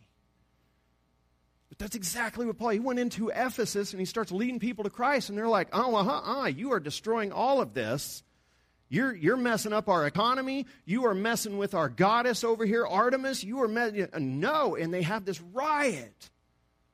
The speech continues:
that Paul, they're, Paul's like, "Hey, I'm gonna go out and talk to <laughs> 'em."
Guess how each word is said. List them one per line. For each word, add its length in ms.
that 220
Paul, 460
they're, 320
Paul's 320
like, 140
"Hey, 180
I'm 100
gonna 120
go 100
out 140
and 100
talk 320
to 120
<laughs> 260
'em." 160